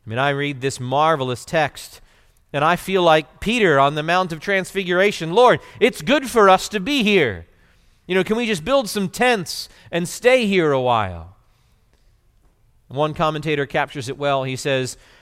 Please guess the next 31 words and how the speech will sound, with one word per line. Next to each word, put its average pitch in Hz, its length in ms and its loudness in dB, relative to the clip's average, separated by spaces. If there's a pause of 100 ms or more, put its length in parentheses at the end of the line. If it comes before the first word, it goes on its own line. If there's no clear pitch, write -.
(120)
"We 147 180 -4
have 208 340 -2
still 196 480 -2
in 180 200 -4
our 160 240 2
ears 190 440 -2
the 156 120 -6
celestial 156 720 -2
music, 160 680 -6 (460)
infinitely 170 640 -4
sweet 196 520 -8
and 143 260 -4
full, 135 640 -2 (220)
of 139 140 -2
the 143 100 -4
great 156 400 -4
paragraph 147 640 0
of 139 120 -6
the 127 180 -2
Incarnation, 123 840 -6 (340)
the 123 100 -6
journey 147 500 0
of 131 140 -4
the 135 80 -2
Lord 151 300 2
of 123 100 -4
love 147 460 2 (180)
from 185 460 2
glory 147 640 0 (280)
to 233 340 -4
glory 120 580 -2